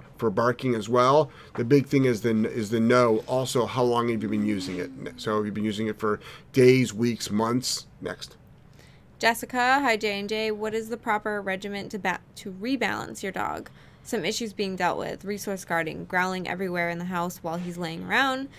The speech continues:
Speaker 2: seems to have no sense of relax."
Speaker 1: So, um, resource guarding is, number one, that's stopped pretty quick. You can stop resource guarding in about, I don't know, three seconds, but let's call it a minute, you know. Um,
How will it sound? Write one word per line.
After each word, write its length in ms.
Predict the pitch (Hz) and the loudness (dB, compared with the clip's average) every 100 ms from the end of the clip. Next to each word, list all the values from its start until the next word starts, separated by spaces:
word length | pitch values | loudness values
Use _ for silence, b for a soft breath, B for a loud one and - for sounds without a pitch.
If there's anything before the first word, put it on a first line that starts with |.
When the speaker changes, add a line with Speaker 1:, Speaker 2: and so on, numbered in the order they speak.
| b - | b -16
Speaker 2:
seems 280 | - 247 226 | -6 -6 -4
to 60 | |
have 120 | 226 190 | -4 -2
no 200 | 185 196 | -4 -4
sense 320 | 202 190 185 | -4 -6 -6
of 220 | - 180 | -10 -6
relax." 680 | 190 175 - - - - - B B B B | -6 -4 -4 -6 -12 -16 -18 B B B B
Speaker 1:
So, 500 | - 175 165 147 147 | 6 10 10 10 4
um, 260 | 131 139 135 | 4 6 8
resource 400 | 220 254 226 - | 8 10 10 10
guarding 480 | 160 151 143 135 | 10 12 12 8
is, 640 | 135 127 123 120 113 101 131 | 6 4 6 4 2 0 4
number 220 | 123 123 | 6 6
one, 200 | 120 123 | 6 4
that's 260 | 123 123 - | 4 2 -2
stopped 420 | - 123 117 - | 2 2 2 -4
pretty 220 | - 110 | -2 -2
quick. 340 | - 110 90 123 | 0 0 0 -2
You 60 | |
can 80 | 127 | 0
stop 240 | - 123 | 2 2
resource 320 | 131 120 120 - | 0 0 -2 2
guarding 320 | 120 117 113 | 4 4 2
in 80 | 101 | -2
about, 440 | 98 123 120 - - B B B B | 0 4 4 2 -4 B B B B
I 60 | - | 0
don't 120 | 123 | 2
know, 240 | 110 104 107 - - - - | 2 0 -4 -10 -20 -20 -20
three 260 | - 120 110 | -6 -2 0
seconds, 560 | - 107 - 117 123 | 2 0 0 0 0
but 160 | - 110 | 0 -2
let's 180 | 107 - | -2 -2
call 200 | 117 113 | 0 0
it 80 | |
a 20 | 95 | -2
minute, 400 | 98 98 92 - | -4 -4 -6 -8
you 100 | 110 | -6
know. 220 | 101 101 98 B B - | -4 -4 -6 B B -6
Um, 480 | 104 110 110 110 110 | 0 2 2 0 -2